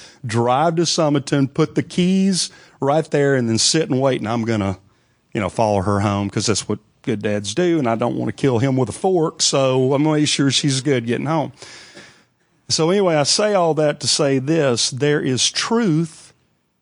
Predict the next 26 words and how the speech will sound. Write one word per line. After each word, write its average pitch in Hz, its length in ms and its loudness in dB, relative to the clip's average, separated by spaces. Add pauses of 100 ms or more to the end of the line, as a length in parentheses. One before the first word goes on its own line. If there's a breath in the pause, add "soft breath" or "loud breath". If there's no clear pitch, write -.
(240)
that 127 240 0
you 123 60 0
think 226 260 -2
is - 140 -2
truth 120 420 -2
and 110 80 -4
things 139 300 0
you 104 80 -4
think 220 240 -6
are 123 80 -2
true, 92 560 -8 (200)
because 127 360 -2
in 123 80 -2
your 120 100 0
mind 147 380 -2
and 117 100 -4
in 107 80 -4
your 104 120 -4
heart, 135 680 -4 (400)
you 139 100 0
just 185 240 0
know 180 200 0
it, - 100 -6
right? 135 340 0
You've 151 140 -2
been 131 220 0